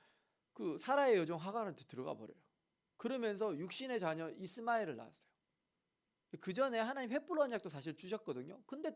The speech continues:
또 이렇게 들어가 버린 거예요. 그러면서 한다는 말이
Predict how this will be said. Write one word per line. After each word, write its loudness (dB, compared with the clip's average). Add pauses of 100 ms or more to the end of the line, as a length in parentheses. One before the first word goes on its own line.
또 0
이렇게 -6
들어가 2
버린 -2
거예요. -8 (320)
그러면서 2
한다는 4
말이 -2